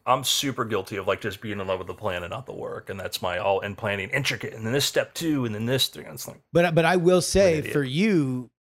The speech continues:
Speaker 2: Maine, there was a, every time that you've been successful, it's been because you have gotten obsessed with the work, because you have, you have,
Speaker 1: Yeah.
Speaker 2: you have gone past the plan, and you became,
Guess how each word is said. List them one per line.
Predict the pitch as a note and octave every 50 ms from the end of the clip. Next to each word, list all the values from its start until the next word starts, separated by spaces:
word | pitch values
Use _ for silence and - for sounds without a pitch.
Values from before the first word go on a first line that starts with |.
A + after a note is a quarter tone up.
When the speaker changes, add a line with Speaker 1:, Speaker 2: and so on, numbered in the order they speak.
| _ _ -
Speaker 2:
Maine, | C#3 C3+ C3 B2+ B2 A#2+ A#2+ A#2+ A#2+ A#2 - _ _ _ _ _ _ _ _ _ _ _
there | C3+ B2+ A#2+ A2+ A#2 C3+ C3+ C3+ B2
was | A#2 A#2 C3+ C#3 C3+ C3 A2 A#2 -
a, | C#3+ B2+ B2 G#2+ _ _ _ -
every | D#3+ E3 E3+ D#3+ F3+ E3+
time | C#3+ - D3 D3+ D3 C#3
that | C3+ B2+ -
you've | B2+ C3+ A#2+ F#2+
been | A#2 D3 C#3+ C#3
successful, | A#2+ - B2+ - - D3 C#3+ C#3 - - - A2 G#2 G2+ - -
it's | B2+ G#2+ -
been | - A2 B2+ C3+ A#2+ A2+
because | A2 A#2 - - D3 D#3 C#3 A#2 G#2+ G#2 G2+ G#2 G2+ - - _ _ _
you | G#2+ C3+ C3 A#2+
have | C3 A#2+ A2+ G2+
gotten | C#3 B2 A#2 G#2+ A2 A2
obsessed | G#2+ F#2+ - - - - G2+ - - -
with | G#2 F#2 _
the | - F#2+
work, | F#2 F#2+ - - - _ _ _ _ _ _ _ _ _ _ A#2+
because | - - - C3+ A#2+ A2 G#2+ F#2+ - -
you | B2 A#2+ A2+
have, | A2 G#2+ G#2 F#2+ G2 -
you | A#2+ G#2+
have, | G#2 G#2+ G#2
Speaker 1:
Yeah. | A#2 G#2+ - - _ -
Speaker 2:
you | C3+ B2+ A#2
have | A2+ G#2+ -
gone | B2+ A#2 A2+ A2 A2 F#2+ _ -
past | - C3+ B2 A#2+ A#2 - - -
the | B2
plan, | - - B2 A#2+ A2+ G#2+ G#2 G2+ G2 G2+ G#2+ -
and | A#2+ A#2 A2+
you | A2+ A2
became, | G#2+ A2 G2+ - A#2+ A2 G#2+ G#2 G#2 G2+ F#2+